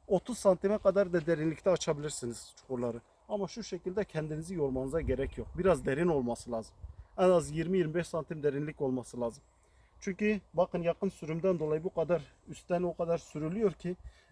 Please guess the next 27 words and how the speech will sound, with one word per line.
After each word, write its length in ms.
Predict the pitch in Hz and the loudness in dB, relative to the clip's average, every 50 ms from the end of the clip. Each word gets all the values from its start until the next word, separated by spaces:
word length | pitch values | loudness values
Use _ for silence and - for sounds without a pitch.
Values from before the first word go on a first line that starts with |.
| - | -6
üst 240 | 262 220 190 - - | -4 -4 -4 -4 -8
bölgede 500 | 175 160 170 160 151 143 165 165 180 196 | -8 -4 -2 -2 -2 -2 -4 0 0 -2
kök 420 | - - - - 208 185 - - 175 | -4 -4 -2 2 2 2 2 0 -2
yok, 160 | 170 147 - - - - | -2 -2 -2 -2 -6 -2
ağaç 340 | 156 156 175 202 190 - | 0 2 2 2 0 -2
kökü 300 | - - 156 - - 180 | -6 -10 -10 -8 -6 -2
yok. 140 | 165 147 - - _ _ _ _ _ _ _ _ _ _ _ _ _ _ _ | 0 0 -2 -2 _ _ _ _ _ _ _ _ _ _ _ _ _ _ _
Bizim 220 | 147 147 165 214 190 | -10 -4 -4 -4 -4
fıstıklarımızın 840 | - - 175 - - - - - 160 160 156 165 185 180 196 196 | -4 -8 -14 -12 -12 -14 -6 -2 0 0 0 0 -4 -4 -4 -6
kökü 300 | 180 - 170 151 - 202 | -6 -4 -6 -6 -6 -6
en 240 | 196 - 208 190 190 | -8 -4 -4 -2 0
az 240 | 180 175 160 - 151 | 0 -2 -2 -6 -4
yirmi 320 | 147 151 147 156 160 165 | -4 -2 -2 0 -2 -2
beş 200 | 190 180 - - | -4 -6 -6 -8
otuz 200 | 143 - 202 170 | -10 -10 -10 -10
santim 380 | - 165 151 139 - 175 156 147 | -2 -2 -2 -2 -2 -8 -10 -10
üstün, 340 | - - - 131 123 127 - | -12 -10 -8 -6 -6 -6 -4
a, 300 | 160 147 147 147 143 143 | -4 -2 -2 -2 -2 -2
e, 180 | 139 139 139 135 | -2 -2 -4 -6
toprak 420 | _ - 139 - - 160 147 - | _ -4 -4 4 6 4 6 6
altında. 360 | 131 110 - - 123 113 107 104 - - - - - - - - - - - - - _ - - - | 2 -2 -2 -6 -10 -10 -10 -12 -16 -20 -20 -20 -20 -20 -20 -20 -20 -20 -20 -20 -20 _ -20 -12 0
Yani 220 | 151 156 160 165 | 2 4 4 2
kılcal 380 | - - 175 165 147 180 208 202 | 0 -2 -2 -2 0 2 0 0
kökleri 500 | - - 185 160 - 165 160 165 180 185 | 0 -4 -8 -8 -6 -4 -4 -4 -4 -6
sürümle 560 | - - - 156 151 156 196 202 180 165 151 | -10 -10 -6 -6 -2 0 0 0 0 0 -2
ister 340 | 143 - - - - 202 190 | -2 -4 -6 -4 -4 -2 -2
istemez, 540 | 175 - - - 120 110 110 110 104 - | -2 -6 -6 -8 -8 -8 -8 -8 -10 -10